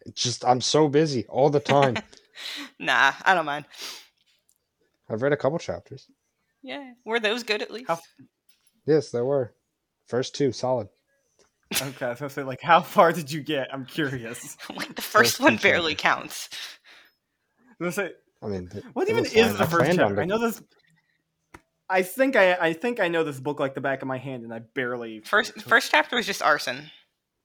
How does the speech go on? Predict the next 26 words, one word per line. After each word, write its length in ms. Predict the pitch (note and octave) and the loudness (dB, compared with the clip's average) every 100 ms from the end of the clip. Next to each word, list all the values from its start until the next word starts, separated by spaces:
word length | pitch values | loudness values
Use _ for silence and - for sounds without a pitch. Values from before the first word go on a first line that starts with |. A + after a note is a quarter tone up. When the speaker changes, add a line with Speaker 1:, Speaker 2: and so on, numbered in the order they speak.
| _ _ _ _ _ _ _ | _ _ _ _ _ _ _
Speaker 3:
Oh, 80 | G#3 | -4
that's 260 | G3+ G#3 - | -2 -2 -4
right. 220 | A#2 A2+ | -8 0
Speaker 1:
Yeah, 580 | C3+ D3+ D3 C3+ A2 F#2 _ _ _ | 4 6 6 6 6 2 _ _ _
arson. 380 | B2 B2+ - F2+ - _ - | -4 -4 -4 -12 -14 _ -10
That's 200 | G#2+ F#3+ | -6 -6
Speaker 3:
See, 60 | F#2 | -4
Speaker 1:
what 140 | - | -2
it 80 | F#3+ | 0
Speaker 3:
none 80 | A#3+ | 2
Speaker 1:
was. 80 | |
Speaker 3:
of 60 | D#4 | 0
the 80 | C#4+ | -4
characters 640 | - G#3 G3+ F#3+ F#3 E3 - D#3 | 0 2 2 0 -4 -2 -4 0
I 460 | D3+ D#3 D#3+ D#3+ D#3+ | 0 2 0 0 -2
know 220 | D3+ D3+ | -4 -2
all 380 | D3+ D3 C#3+ D3 | -2 0 0 0
of 100 | C3 | -4
the 160 | C#3+ | -6
stuff 340 | C3+ - C3+ C3+ | -6 -6 -4 -4
about. 380 | C3 C#3 C#3 C3+ _ _ _ _ - | -4 -4 -4 -6 _ _ _ _ -12
Uh, 220 | G#4 D#4 C4+ | -4 -4 -4
Cap's 320 | C#4+ E4+ E4+ | -6 -8 -6
in 200 | F3+ C#3+ C3+ | -8 -10 -8
chapter 360 | C3 A2+ G#2 | -8 -8 -10
two. 320 | - G2+ G2 | -18 -16 -16